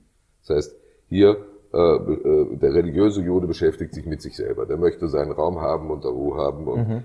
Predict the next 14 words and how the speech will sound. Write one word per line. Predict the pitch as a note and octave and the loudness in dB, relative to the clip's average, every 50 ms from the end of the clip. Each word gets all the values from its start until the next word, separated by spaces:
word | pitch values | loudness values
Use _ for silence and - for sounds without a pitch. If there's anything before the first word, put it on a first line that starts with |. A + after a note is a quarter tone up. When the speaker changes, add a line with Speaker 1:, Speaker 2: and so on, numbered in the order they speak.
| - _ | -12 _
Speaker 1:
und | - D2+ D#2 - | -8 -6 -4 -2
hat | E2+ D#2+ - - | -2 -2 -2 -2
keinen | - D#2+ F2 | -2 -2 -2
missionarischen | F2 F2 - F2 E2 D2+ D2+ D2 C#2+ D#2+ D#2 - C#2 | -2 -4 -2 -2 0 2 2 2 2 2 0 0 -2
Anspruch. | - - B1+ C2 - - - - - - | -4 -4 -4 -6 -8 -10 -10 -10 -8 -6
Speaker 2:
Mhm. | A2 G2 G#2+ A#2 A#2+ A#2+ - _ _ _ _ _ _ _ _ _ _ _ _ - | -6 -4 -4 -6 -6 -8 -12 _ _ _ _ _ _ _ _ _ _ _ _ -4
Speaker 1:
Ähm, | D2 E2 E2 E2+ F2+ E2 E2 E2+ - - - _ _ _ _ _ _ _ _ _ - - _ - - _ _ _ | -2 0 0 2 0 0 -2 -6 -10 -12 -18 _ _ _ _ _ _ _ _ _ -20 -20 _ -20 -20 _ _ _
der, | - - E2+ D2 - F2+ F2+ F2+ - - | -14 -12 -8 0 6 6 8 8 6 4
die | D#2 F2 F2 | -2 -6 -6
Schwierigkeit, | - - F2+ A2+ B2+ C#3+ C3+ - - G2+ G2 F#2 | -6 -4 0 0 2 2 0 2 2 2 2 4
glaub | - F2 E2+ F2 | 4 4 4 4
ich, | F2 - - | 4 2 2
beim | D2+ D#2 C#2+ C2+ | 0 0 0 -2
Islam | C2+ C#2+ - - A#1+ A1 B1+ D2+ F2+ A2 G#2 | -6 -8 -8 -10 -10 -8 -6 -6 -6 -6 -8